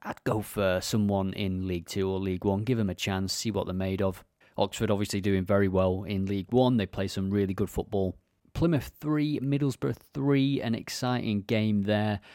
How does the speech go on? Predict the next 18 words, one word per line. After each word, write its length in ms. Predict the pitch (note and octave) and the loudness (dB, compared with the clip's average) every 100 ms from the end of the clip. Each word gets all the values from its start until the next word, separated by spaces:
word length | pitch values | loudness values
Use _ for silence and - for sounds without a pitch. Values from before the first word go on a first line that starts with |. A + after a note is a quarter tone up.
| - - | -20 -4
Uh, 200 | G#2+ G2+ | 0 0
Plymouth 560 | - A#2+ A2+ - - - | 0 2 0 -2 -12 -20
more 400 | - C3+ C3+ B2 | -6 0 4 6
than 160 | G#2+ G2+ | 4 2
capable, 560 | - G#2 G2+ G2+ G2+ F#2 | 2 0 0 2 2 2
as 160 | G#2 | -2
we 140 | G2+ F#2+ | -2 0
know, 260 | G2+ G2 | 2 2
as 100 | G2 | 0
I've 140 | F#2 G2+ | -2 -2
mentioned 400 | G2+ F#2 G2 G2+ | -2 -2 -2 0
many 220 | G#2 G2 | 0 0
times 300 | G#2 G2 F#2+ | -2 -2 -4
on 100 | F#2+ | -6
this 100 | F2+ | -6
podcast. 480 | - F2+ G2 F2+ - | -8 -6 -4 -4 -8
Plymouth, 380 | - A2+ F#2+ - _ | -6 -4 -4 -6 _
they, 220 | - F#2 | -6 -6